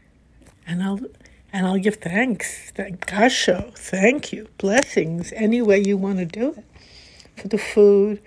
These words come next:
And I'll give thanks for the hunger, too. I give thanks that I know what's happening and I can be in tune with the great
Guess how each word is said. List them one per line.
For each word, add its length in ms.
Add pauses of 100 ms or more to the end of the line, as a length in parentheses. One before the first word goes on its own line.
(200)
And 360
I'll 160
give 180
thanks 300
for 80
the 100
hunger, 380
too. 360 (1400)
I 80
give 160
thanks 300
that 120
I 120
know 400
what's 320
happening 640
and 220
I 140
can 320
be 180
in 260
tune 560 (240)
with 160
the 80
great 720